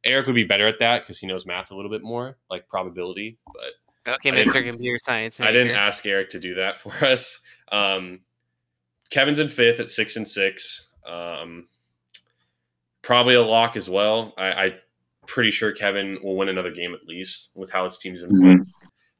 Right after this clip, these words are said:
Speaker 1: And then Eric and I are at five and seven, tied for the sixth seed, which is the last spot. Um, and then behind us, we have Charlie Brown,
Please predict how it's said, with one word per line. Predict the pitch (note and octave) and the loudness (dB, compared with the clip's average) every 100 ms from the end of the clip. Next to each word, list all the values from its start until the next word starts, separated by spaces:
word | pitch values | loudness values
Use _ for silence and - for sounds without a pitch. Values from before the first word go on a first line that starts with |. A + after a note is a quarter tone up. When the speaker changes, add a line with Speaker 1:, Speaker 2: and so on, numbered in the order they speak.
| _ | _
Speaker 1:
And | F2 | -8
then | F2 F2 F2 E2+ E2 | -4 -2 -2 -4 -4
Eric | G2 C3+ D#3 D3+ | 2 8 8 6
and | G#2+ | 2
I | G#2 G#2 | 4 4
are | G2+ | 4
at | F#2 - | 0 -4
five | G#2+ A2 | -2 0
and | G2 | -2
seven, | - D3 E3 A#2 A2+ C3+ C3 _ - | -6 -2 0 0 -2 -6 -14 _ -12
tied | - A2+ C#3+ | 0 2 2
for | C#3+ | -2
the | A#2+ | -6
sixth | - D3 D3 - | -4 -4 -4 -6
seed, | G2+ F2+ G2 A2 | -8 -6 -6 -6
which | G2+ | -6
is | A2 G#2+ | -4 -2
the | B2 | 2
last | C#3+ E3 - | 4 2 0
spot. | - F#2+ A#2+ - _ _ _ _ _ _ _ F2 | 0 0 0 -2 _ _ _ _ _ _ _ -6
Um, | F2+ F2+ F2+ F2+ F2+ F#2 _ - - | -2 -2 -4 -6 -12 -16 _ -20 -6
and | G#2+ | 0
then | A2 G#2+ | 2 4
behind | G2+ C3 C3 | 2 2 4
us, | B2 A#2 - | 4 2 -2
we | G2+ | -4
have | G2+ F#2+ F#2+ F#2+ - | -2 0 0 -2 -2
Charlie | G#2+ G2+ | -2 0
Brown, | F#2+ F2+ F2+ F2+ F2+ F2+ | -2 -2 -2 -4 -6 -10